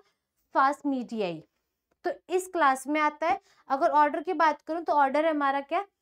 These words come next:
Ascaridae, सब ऑर्डर है उसका Ascarinae, फैमिली है इसकी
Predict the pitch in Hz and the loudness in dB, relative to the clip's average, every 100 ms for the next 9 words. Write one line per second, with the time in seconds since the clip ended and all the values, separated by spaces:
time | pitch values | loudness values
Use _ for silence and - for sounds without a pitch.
0 | _ _ _ - 294 302 311 277 269 277 | _ _ _ -4 -4 -4 -2 0 0 -2
1 | 254 285 349 403 _ _ _ _ - 381 | 0 0 -2 -6 _ _ _ _ -2 2
2 | 381 330 302 277 285 285 269 - 311 330 | 4 4 4 2 0 -2 -4 -6 -4 -4
3 | - _ _ _ - 285 - 302 277 294 | -6 _ _ _ -8 -8 -6 -6 -2 -2
4 | 302 311 359 403 _ _ _ _ _ _ | -2 -2 -4 -8 _ _ _ _ _ _
5 | _ - 320 320 330 381 359 311 - 302 | _ -4 0 0 0 0 0 -4 -8 -10